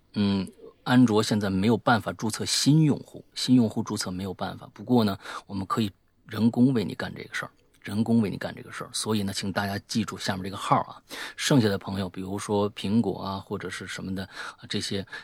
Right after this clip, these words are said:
已-，已经成为会员的，或者想对会员了解更多内容的一些朋友，也可以去加这个号。这是我们的一个V I P的一个服务号，叫做“鬼影会员”的全拼，是一个绿色图标，可付费、可聊天的那么一个 A-，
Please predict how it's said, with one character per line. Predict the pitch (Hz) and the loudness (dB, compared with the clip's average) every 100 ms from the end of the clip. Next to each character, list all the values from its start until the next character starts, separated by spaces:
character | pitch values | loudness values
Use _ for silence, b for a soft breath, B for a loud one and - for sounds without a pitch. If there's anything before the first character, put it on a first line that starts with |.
| B | B
已-， | 233 - 113 | -14 -8 -6
已 | 90 | 2
经 | 135 202 | 4 6
成 | - 98 | 4 -2
为 | 101 | -4
会 | - 92 | -4 -4
员 | - - | -4 -10
的， | - | -16
或 | - 123 | -4 -2
者 | 113 117 | 0 0
想 | - 92 92 | 0 -4 -2
对 | 123 | 0
会 | 113 120 | 0 0
员 | 104 110 | 2 2
了 | 101 113 | 2 0
解 | - | -4
更 | - 104 98 | -2 -2 2
多 | 117 | 4
内 | 127 151 160 | 6 6 6
容 | 104 87 90 | 4 2 -6
的 | |
一 | 92 | -8
些 | 92 90 | -6 -8
朋 | - 92 | -8 -10
友， | 87 | -8
也 | 98 92 | -10 -8
可 | - | -6
以 | 107 | -6
去 | 95 - 92 | -4 -6 -4
加 | - 95 | -4 -2
这 | 101 | -4
个 | 87 | -8
号。 | - 92 - _ _ | -6 -6 -6 _ _
这 | 104 | -8
是 | 92 | -6
我 | 92 | -8
们 | 92 | -8
的 | 95 | -6
一 | 98 | -6
个 | 98 98 92 - _ | -6 -8 -8 -14 _
V | 107 110 | -4 -2
I | 110 | 0
P | 110 104 | -2 -6
的 | 87 | -6
一 | 87 | -8
个 | 80 | -10
服 | 98 101 | -10 -8
务 | 101 | -6
号， | - 92 B B B | -4 -4 B B B
叫 | 104 | -12
做 | 95 98 - | -8 -10 -6
“鬼 | 104 101 | -2 2
影 | 110 131 110 98 90 - | 2 2 0 -2 -6 -14
会 | - - 135 | -18 2 2
员” | 92 92 - | 2 -2 -6
的 | 101 92 | -6 -6
全 | - 98 104 | -8 -6 -4
拼， | - 110 | -4 -4
是 | - - | -4 -4
一 | 104 | -2
个 | 110 | 0
绿 | 123 190 | 2 4
色 | 127 95 | 2 -2
图 | 107 | -8
标， | 98 104 | -8 -6
可 | - | -6
付 | - 123 | -4 -4
费、 | 107 120 - | 0 -2 -2
可 | - - 76 | -6 -6 -6
聊 | 101 101 | -6 -6
天 | 110 127 131 | -4 -2 0
的 | 104 | 0
那 | 98 | 0
么 | 90 | -4
一 | |
个 | - | -6
A-， | - 113 | -6 -6